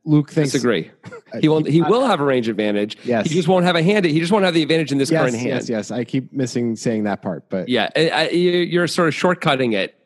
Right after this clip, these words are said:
Speaker 1: Yes.
Speaker 2: Though it's sort of, you use I C M the same way, where you use I C M just to mean, you know, there's money at some point in the future, and so, like, we have to, our chips aren't always worth just the chip E V,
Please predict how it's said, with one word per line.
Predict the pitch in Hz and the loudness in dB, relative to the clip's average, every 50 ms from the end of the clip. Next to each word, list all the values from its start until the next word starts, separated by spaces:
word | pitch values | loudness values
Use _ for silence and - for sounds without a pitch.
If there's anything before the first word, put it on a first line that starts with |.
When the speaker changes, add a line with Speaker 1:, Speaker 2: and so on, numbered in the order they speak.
| _ _ | _ _
Speaker 1:
Yes. | - 143 120 92 - | -4 -2 -2 0 0
Speaker 2:
Though | 139 151 165 | 2 2 2
it's | 165 170 160 - | 2 0 0 0
sort | 220 208 | 0 0
of, | 185 175 | 2 0
you | 202 | 0
use | 220 214 196 | 0 2 2
I | 185 170 170 | 2 0 0
C | 160 - 165 | 0 0 0
M | 147 135 | 0 2
the | 127 113 | 0 0
same | - - 120 117 110 | 0 0 0 0 2
way, | 107 110 110 | 2 2 2
where | 101 107 | 0 0
you | 113 110 117 | 2 2 2
use | 131 151 139 | 2 2 2
I | 139 131 135 | 2 0 0
C | 131 - 147 | 0 0 0
M | 135 127 | 0 0
just | - 127 - - | -2 -4 -4 -2
to | 131 | -2
mean, | 123 120 113 113 107 - - - _ _ _ _ - | 0 0 0 0 -2 -4 -8 -18 _ _ _ _ -2
you | 120 | 0
know, | 117 107 107 104 - _ _ _ | 2 2 0 -2 -4 _ _ _
there's | - 156 160 127 127 | 0 2 2 2 2
money | 165 165 165 165 151 | 2 2 4 2 2
at | 143 - | 0 0
some | - - 143 131 120 | 0 0 0 0 0
point | - 135 131 127 | 0 -2 -2 0
in | 117 | 0
the | 117 | -2
future, | 104 - - 120 110 - - 110 92 87 90 87 95 - - | -2 0 0 0 0 0 0 0 0 2 0 -2 -4 -6 -6
and | 107 110 107 104 | -2 -2 -2 -2
so, | - - 117 107 104 104 101 | -2 0 0 2 2 2 2
like, | 101 98 95 90 - - | 0 0 -2 -4 -2 -2
we | 117 117 | 0 0
have | 117 - | 0 0
to, | - 110 107 101 - - - | 0 0 0 0 -2 -2 -4
our | 117 | -4
chips | 107 - - 160 143 - - | -2 0 0 0 0 -2 -2
aren't | - 131 131 127 - | -2 0 0 0 0
always | 107 120 113 113 113 104 107 | -2 0 0 0 -2 -2 -2
worth | 107 113 113 110 - - - _ _ _ _ _ _ _ | -2 0 0 0 -2 -6 -16 _ _ _ _ _ _ _
just | - 131 - | -4 -2 -2
the | 135 - | -2 -2
chip | - - 120 - 123 | 0 0 0 2 0
E | 117 104 | 0 0
V, | 92 104 | 0 0